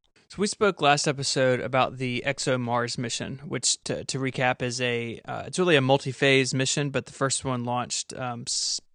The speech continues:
since our last episode. And ExoMars is looking at a bunch of different things. Um,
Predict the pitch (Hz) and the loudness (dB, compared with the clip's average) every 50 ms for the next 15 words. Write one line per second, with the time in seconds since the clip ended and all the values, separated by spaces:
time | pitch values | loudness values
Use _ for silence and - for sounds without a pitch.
0 | _ _ _ _ _ - - - 185 180 180 160 139 135 131 123 127 127 120 - | _ _ _ _ _ -8 0 2 2 4 6 4 6 6 4 2 0 -6 -6 -4
1 | 123 - - 117 113 117 135 - _ _ - - - - - - _ _ - 135 | -6 -4 -4 -4 -6 -8 -10 -12 _ _ -20 -20 -20 -20 -20 -20 _ _ 0 2
2 | 135 131 131 127 123 113 120 - - 151 143 143 139 135 131 135 127 127 135 131 | 4 6 6 6 4 4 2 2 2 4 6 6 6 6 4 2 0 0 0 0
3 | - 135 131 127 - 127 123 120 120 - - - 123 127 127 147 147 151 156 147 | 0 0 0 0 0 0 0 0 -2 -4 -4 -6 -6 -2 0 0 0 2 0 -2
4 | 131 143 - - 139 139 139 135 131 127 - - - - _ _ _ _ _ - | -2 -4 -2 0 0 2 2 0 -2 -2 -2 -4 -4 -6 _ _ _ _ _ -14
5 | - - 50 - - 50 50 - - - - | -14 -12 -12 -12 -14 -14 -14 -14 -14 -14 -16